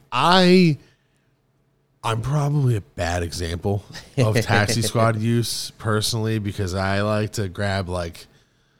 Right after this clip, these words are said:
Speaker 1: the long shot my guys
Speaker 2: Yeah.
Speaker 1: on my taxi
Speaker 2: <clears throat>
Speaker 1: squad. Like, I've got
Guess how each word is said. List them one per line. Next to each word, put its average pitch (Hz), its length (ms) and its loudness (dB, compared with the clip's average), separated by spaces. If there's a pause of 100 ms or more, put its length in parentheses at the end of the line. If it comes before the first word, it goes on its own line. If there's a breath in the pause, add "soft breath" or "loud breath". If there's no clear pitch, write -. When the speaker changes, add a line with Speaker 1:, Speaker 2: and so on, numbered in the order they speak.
(560 soft breath)
Speaker 1:
the 92 80 -4
long 90 380 -2
shot 92 360 -2
my 90 340 -8
guys 65 720 -8
Speaker 2:
Yeah. 98 260 -4 (180)
Speaker 1:
on 90 140 -8
my 87 140 -8
taxi 180 440 2
Speaker 2:
<clears throat> - 0 -
Speaker 1:
squad. 90 260 -2
Like, 95 160 -8
I've 98 140 -4
got 98 360 -2